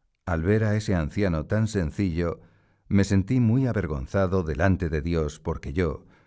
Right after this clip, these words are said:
con tantos años de vocación, no puedo decir lo mismo. No puedo presentar tales o cuales obras cumplidas. No he hecho nada. No sé nada.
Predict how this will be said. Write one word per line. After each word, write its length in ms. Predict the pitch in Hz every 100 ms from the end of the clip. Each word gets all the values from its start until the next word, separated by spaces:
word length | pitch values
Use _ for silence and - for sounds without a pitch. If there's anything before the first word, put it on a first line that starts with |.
| _ _
con 220 | 90 78
tantos 500 | 90 104 107 113 101
años 280 | 113 110 101
de 100 | 98
vocación, 680 | 90 87 85 120 120 113 - -
no 260 | 87 101
puedo 300 | 92 127 113
decir 340 | 80 65 92 82
lo 140 | 80
mismo. 460 | 90 76 69 65 - _ _ _ _ _ -
No 200 | 92 98
puedo 240 | 120 123
presentar 460 | 117 - 104 120 117
tales 440 | - 117 82 73 82
o 100 | 76
cuales 380 | 90 90 80
obras 340 | 98 80 71 -
cumplidas. 760 | 80 76 85 71 55 - - _ _ _ _ _ _ _
No 260 | 85 85 104
he 120 | 123
hecho 260 | 120 - 85
nada. 480 | 87 78 57 - _ _ _ _ _ _ _ -
No 240 | 90 104
sé 240 | 101 107
nada. 540 | 101 82 82 55 -